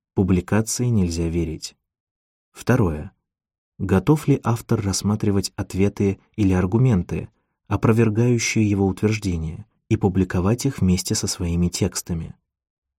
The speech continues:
Третье. Соответствуют ли обвинения в истории фактам,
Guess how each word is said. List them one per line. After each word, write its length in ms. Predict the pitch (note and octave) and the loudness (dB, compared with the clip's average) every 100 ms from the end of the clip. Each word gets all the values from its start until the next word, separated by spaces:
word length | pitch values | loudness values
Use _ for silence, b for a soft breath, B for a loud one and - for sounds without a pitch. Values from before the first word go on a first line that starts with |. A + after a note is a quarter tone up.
| _ | _
Третье. 580 | - B2 F2+ - - A2+ _ _ _ _ | 2 2 2 -4 -10 -12 _ _ _ _
Соответствуют 880 | - F#2+ F2+ - A2 - - G#2+ - | -6 -4 -4 -2 -4 -4 -2 -2 0
ли 120 | F#2 | 0
обвинения 760 | E2+ F2 F2 F2+ A#2 B2+ B2 B2+ | -2 -2 0 2 2 2 0 -4
в 100 | F#2+ | -4
истории 440 | F#2 - F#2 F2+ F2 | -4 -2 -2 0 -2
фактам, 600 | - A#2+ - - D#2+ | -2 -6 -4 -6 -6